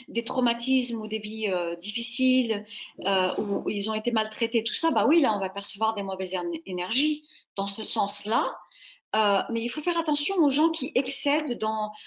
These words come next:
dans le style, euh, « Oui, il y a des mauvaises entités, ton chien, il a trente-six entités,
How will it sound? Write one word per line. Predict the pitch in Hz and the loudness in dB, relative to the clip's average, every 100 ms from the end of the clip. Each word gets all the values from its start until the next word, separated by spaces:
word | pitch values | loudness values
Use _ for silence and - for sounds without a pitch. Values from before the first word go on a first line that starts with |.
| - - | -20 -4
dans | 220 | -2
le | 214 | 0
style, | 208 - 285 277 | -2 2 4 6
euh, « | 226 196 214 | 4 2 4
Oui, | 285 | 6
il | |
y | 285 | 6
a | |
des | 254 | 4
mauvaises | 226 226 233 | 2 2 0
entités, | 220 - - 269 | -2 -4 0 0
ton | 240 | 0
chien, | 208 262 254 | 0 2 2
il | |
a | 196 | 0
trente-six | 196 226 - - | -2 -6 -6 -6
entités, | 208 208 - 254 262 262 262 | -6 -6 -2 4 6 6 2